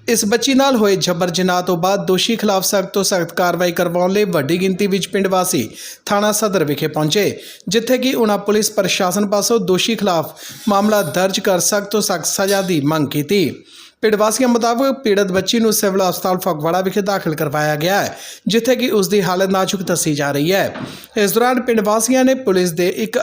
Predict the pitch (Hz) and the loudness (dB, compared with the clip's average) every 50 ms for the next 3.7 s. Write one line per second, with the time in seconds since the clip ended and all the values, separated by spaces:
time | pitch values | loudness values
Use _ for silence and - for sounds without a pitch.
0 | - 220 196 185 190 - 190 165 147 175 214 220 214 226 220 220 220 220 190 180 | 0 0 0 0 0 0 0 0 2 2 0 0 0 0 0 0 0 0 0 0
1 | 190 185 175 175 180 180 - 214 208 190 180 175 - 180 175 170 180 180 190 190 | 0 0 0 -2 -2 -2 0 0 0 0 0 0 0 0 0 0 0 0 0 0
2 | 185 165 156 147 - 185 180 175 208 214 202 185 170 175 185 196 190 185 190 190 | 0 0 0 0 0 -2 0 0 2 2 2 2 2 2 2 2 2 2 0 0
3 | 185 185 180 175 156 170 180 190 185 185 175 147 117 104 | 0 0 -2 0 0 0 0 0 2 2 0 0 -2 -4